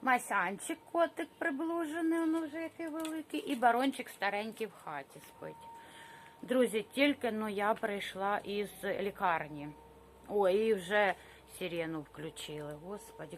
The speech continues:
коли це все закінчиться вже? В общем, друзі, була я в лікарні. Е, учора була.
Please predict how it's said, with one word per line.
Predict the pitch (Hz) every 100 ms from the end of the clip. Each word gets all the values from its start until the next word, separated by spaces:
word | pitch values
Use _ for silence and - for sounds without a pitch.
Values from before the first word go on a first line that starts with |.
| -
коли | 208 240
це | -
все | 180 - 170
закінчиться | 175 - 180 165 - - - 156
вже? | 151 151 - - - - - - - - - - - - - - - -
В | 240
общем, | 240 262 220
друзі, | 240 208 196
була | 175 233 247
я | 233
в | 214
лікарні. | 220 - 269 320 294 302 302 294 - - - - - - 165
Е, | 202 202 202
учора | 233 - 208 180 180
була. | 180 233 247 285